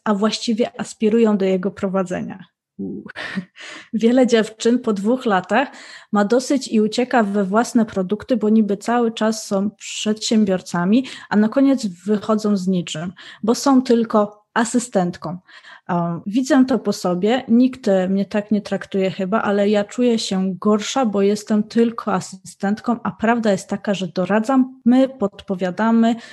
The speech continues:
i zrobiłam więcej kursów niż ci przedsiębiorcy. Um, no i tutaj jest taka troszeczkę wbita szpileczka w przedsiębiorców, ale też czuję tutaj taki żal,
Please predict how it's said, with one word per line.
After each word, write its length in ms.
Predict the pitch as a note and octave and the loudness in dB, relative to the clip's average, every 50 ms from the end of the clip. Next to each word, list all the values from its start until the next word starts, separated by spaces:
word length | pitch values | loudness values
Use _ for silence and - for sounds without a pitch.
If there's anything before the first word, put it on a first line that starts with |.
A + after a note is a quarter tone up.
| - - - - - _ - | -20 -20 -20 -20 -20 _ -8
i 80 | G#3+ | -6
zrobiłam 560 | E3 G3 G#3 G3+ F#3+ F#3+ A3 A3+ A3+ G#3+ G#3 | -4 -2 0 0 0 2 2 2 2 2 2
więcej 440 | F#3+ G#3 A#3+ B3+ C4 B3+ B3+ A3+ A3+ | 2 2 2 2 2 2 2 0 0
kursów 420 | A3+ B3 B3 A#3+ - - B3 A3+ A#3 | 0 -2 -2 -2 -2 -2 0 2 4
niż 240 | A3 A3 A3 - | 4 4 2 0
ci 220 | - - - B3+ A3+ | -2 -2 -2 -2 -2
przedsiębiorcy. 1000 | A#3 - - G#3+ G3+ - - - G3+ F#3+ F3+ F3 E3+ D#3+ - - - - - - - _ _ _ _ _ _ _ _ - _ - _ _ _ - _ _ _ - | -4 -4 -6 -6 -6 -6 -6 -6 -6 -6 -6 -6 -8 -10 -12 -16 -18 -18 -18 -20 -20 _ _ _ _ _ _ _ _ -20 _ -20 _ _ _ -20 _ _ _ -4
Um, 360 | G3 F#3 F3+ F3+ F3+ F#3 G#3 - _ _ _ _ _ _ | -2 0 0 0 0 -2 -4 -6 _ _ _ _ _ _
no 160 | - G3+ G#3 | -2 0 0
i 80 | G#3 A3 | 0 0
tutaj 280 | - E4 E4+ F#4+ F#4 D#4+ | -2 -2 0 2 2 2
jest 180 | D#4 D#4 - | 2 0 0
taka 220 | - C4+ C4+ C#4 C4 | -2 0 0 -2 -2
troszeczkę 580 | C4+ - C4+ A#3 - C4+ C4 - - A#3+ A#3 | -2 -4 -6 -2 0 -2 -2 0 0 0 2
wbita 580 | A#3+ G#3+ G3+ C4+ C4 - C4+ A#3+ A#3+ A#3 A#3 A3+ | 2 2 0 -2 0 2 4 4 4 4 2 0
szpileczka 680 | - - - - A#3+ A#3 A#3+ A#3+ A3+ A#3 - - A#3 A3 | -2 -6 -4 -2 0 2 2 2 0 0 0 0 0 0
w 340 | G#3+ G#3 G#3+ G#3 G3+ G3+ G3+ | 2 2 4 4 4 2 0
przedsiębiorców, 840 | - - A#3 A3 - - A#3 A3 A3 G#3+ G#3+ G#3 G#3 - D4 C4 - | -2 -4 -4 -2 0 2 2 4 4 4 2 0 0 -2 -4 -2 0
ale 220 | - A#3 A#3 A#3 | 2 2 2 2
też 300 | A#3 - B3+ B3+ B3+ - | 0 0 -2 -2 -2 -6
czuję 360 | - - - C#4 C#4 C4+ B3+ | -8 -8 -6 -2 0 0 0
tutaj 460 | B3+ - - - _ - A#3+ A#3+ A3+ A#3 | 0 -4 -10 -12 _ -6 -6 -6 -6 -4
taki 560 | - A3+ A3+ A3+ - B3+ A#3+ B3 B3 A#3 - - _ _ _ _ _ _ _ _ _ _ _ _ | -4 -4 -4 -4 -4 -2 -2 -2 -2 -4 -8 -16 _ _ _ _ _ _ _ _ _ _ _ _
żal, 600 | F#3+ F#3 E3 G#3+ D#4 D#4 G3+ D#3+ D3+ C#3 - F#3+ | -6 -2 2 2 4 4 4 2 2 0 -2 -6